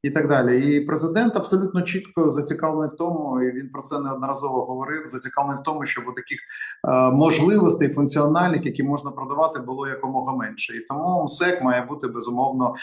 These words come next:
реформований. Питання в іншому, питання в тому, це ж велика індустрія.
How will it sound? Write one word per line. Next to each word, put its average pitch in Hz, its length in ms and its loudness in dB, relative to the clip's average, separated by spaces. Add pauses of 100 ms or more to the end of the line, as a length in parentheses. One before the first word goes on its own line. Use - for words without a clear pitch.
(160)
реформований. 147 680 4
Питання 156 360 2
в 156 140 0
іншому, 151 440 2
питання 139 320 -4
в - 40 -10
тому, 143 360 0 (280)
це 151 140 2
ж 127 120 0
велика 165 280 6
індустрія. 160 560 0